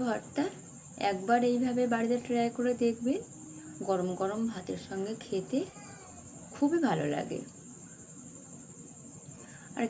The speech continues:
খেয়ে অবশ্যই কমেন্টে জানাবেন খেতে কেমন হয়েছিল। তো আজকে ভিডিওটি যদি আপনাদের ভালো লেগে থাকে তাহলে আমার পেজে একটা সাবস্ক্রাইব, একটা লাইক করে আমার পাশে থাকবেন, আর নেক্সট ভিডিও দেওয়ার জন্য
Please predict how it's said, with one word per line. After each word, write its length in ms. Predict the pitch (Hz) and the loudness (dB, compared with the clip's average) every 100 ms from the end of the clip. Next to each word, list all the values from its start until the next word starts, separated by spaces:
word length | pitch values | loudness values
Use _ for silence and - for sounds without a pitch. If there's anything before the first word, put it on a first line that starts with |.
| - | 2
খেয়ে 240 | 233 240 330 - - - - - 226 | 8 8 6 0 -12 -14 -14 -4 0
অবশ্যই 360 | 233 247 285 285 | 2 2 2 4
কমেন্টে 340 | 262 262 262 269 | 6 6 6 6
জানাবেন 340 | 269 262 262 285 - | 6 6 8 6 4
খেতে 220 | 226 214 208 | 2 2 2
কেমন 240 | 175 175 180 | 2 2 0
হয়েছিল। 340 | - - 175 170 - - - - - - - | -2 -4 -4 -4 -6 -12 -14 -14 -14 -16 -6
তো 60 | 277 254 | 0 2
আজকে 280 | 240 - 285 269 | 0 4 6 8
ভিডিওটি 320 | 262 269 277 277 | 8 8 8 6
যদি 140 | 269 269 262 | 6 6 6
আপনাদের 300 | 269 262 262 240 | 6 8 6 4
ভালো 160 | 202 208 | 2 2
লেগে 180 | 220 226 247 | 2 0 0
থাকে 240 | 240 - - - - - - - - | -2 -2 -4 -10 -14 -16 -16 -10 0
তাহলে 220 | 233 233 214 | 2 4 2
আমার 180 | 220 233 | 0 2
পেজে 260 | 226 220 285 427 - | 2 2 2 0 -6
একটা 180 | 226 233 226 | -6 -6 -4
সাবস্ক্রাইব, 480 | 214 196 - 247 247 247 | -6 -8 -4 -2 0 0
একটা 160 | 233 220 202 | 0 0 0
লাইক 200 | 196 196 - | -2 -4 0
করে 160 | 247 370 - - | 2 0 -6 -10
আমার 180 | 214 202 190 | -10 -6 -4
পাশে 240 | 170 196 - | -4 -4 -2
থাকবেন, 320 | 165 160 185 180 - - - - - - - - | -2 -2 -4 -6 -10 -14 -14 -14 -14 -14 -14 -2
আর 80 | 226 208 | 0 2
নেক্সট 240 | 196 - - | 0 -2 -2
ভিডিও 220 | 226 226 220 | 2 4 4
দেওয়ার 220 | 220 214 208 | 4 4 0
জন্য 180 | 226 233 | 2 2